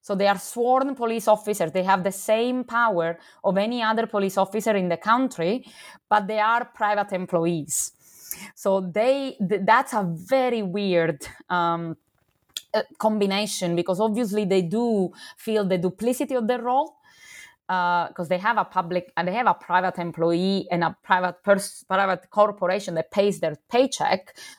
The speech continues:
but at the same time they are sworn to public safety and maintaining public peace. So it's not quite clear where they stand. More research should be done on that, uh, for sure, but it's not gonna be me, because I found it <laughs> extremely difficult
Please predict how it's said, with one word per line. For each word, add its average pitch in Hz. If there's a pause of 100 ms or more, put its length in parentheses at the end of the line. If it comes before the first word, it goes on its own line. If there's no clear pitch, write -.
but 196
at 190
the 190
same 247
time 180
they 175
are 180
sworn 185 (240)
to 208
public 202
safety 208
and 175
maintaining 175 (100)
public 165
peace. - (340)
So 180 (400)
it's 202
not 262
quite 214
clear 214
where 170
they 170
stand. 165
More 185
research 175
should 160
be 151
done 170
on 151
that, 147
uh, 147
for 143
sure, 190
but 147
it's -
not 156
gonna 151
be 143
me, 156 (340)
because 165
I 165
found 165
it 156
<laughs> 175
extremely 233
difficult 170